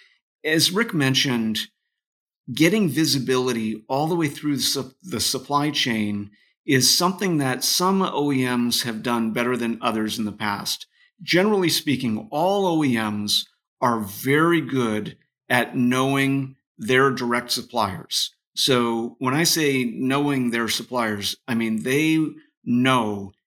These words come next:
exactly what it costs for supplier X to produce component part A. What some O E Ms have not done in the past, though,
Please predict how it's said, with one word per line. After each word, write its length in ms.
exactly 1200
what 360
it 180
costs 560
for 440
supplier 760
X 460
to 200
produce 540
component 640
part 400
A. 400
What 600
some 380
O 160
E 120
Ms 220
have 160
not 480
done 180
in 120
the 80
past, 440
though, 360